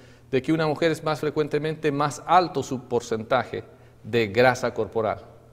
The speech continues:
O sea, tiene más grasa que el del varón. En promedio, de las personas mayores puede tener más grasa corporal que adultos jóvenes que el mismo B M I.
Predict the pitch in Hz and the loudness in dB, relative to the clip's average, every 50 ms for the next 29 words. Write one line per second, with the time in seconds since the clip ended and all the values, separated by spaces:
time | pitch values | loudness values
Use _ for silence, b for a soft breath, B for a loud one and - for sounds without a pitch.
0 | - - b b b b b b - - 98 - 131 123 131 143 139 131 127 139 | -20 -20 b b b b b b -12 -8 0 0 0 0 2 0 0 0 0 0
1 | 143 139 143 156 156 165 175 - - 190 - - 131 120 104 104 101 98 104 104 | 0 0 0 2 2 2 2 0 -2 -4 -4 -4 -6 -6 -4 -4 -4 -2 -2 -2
2 | 107 104 98 - - - - - - B B B B B B B B B B B | -2 -2 -4 -8 -14 -20 -20 -20 -20 B B B B B B B B B B B
3 | B B - - 127 117 117 131 127 131 147 170 185 185 175 170 160 131 135 139 | B B -4 -2 -2 0 4 4 4 6 6 6 6 6 6 6 4 4 4 4
4 | 131 131 - 139 120 - 160 160 165 156 143 139 131 135 151 170 170 170 160 - | 4 4 2 0 0 2 0 0 0 0 0 0 0 2 2 2 2 2 0 0
5 | - 156 151 151 147 143 151 151 143 147 147 143 143 151 156 147 151 151 151 160 | 0 2 4 4 4 2 2 0 0 2 0 0 0 0 0 2 2 4 4 4
6 | 156 - 156 - - 127 113 - 139 147 147 147 143 147 - 143 123 120 120 151 | 4 4 0 0 0 0 0 2 2 4 4 4 2 0 2 2 4 4 4 2
7 | 185 190 156 - 143 139 135 - - 151 160 151 156 156 151 151 - - 131 120 | 0 0 0 0 -2 -2 -2 2 4 4 6 6 4 2 0 -2 -4 -2 -2 0
8 | 110 113 127 139 131 139 135 127 113 120 117 113 107 98 87 67 - | 0 0 -2 -2 -2 -2 -2 0 2 2 2 2 0 -4 -6 -8 -10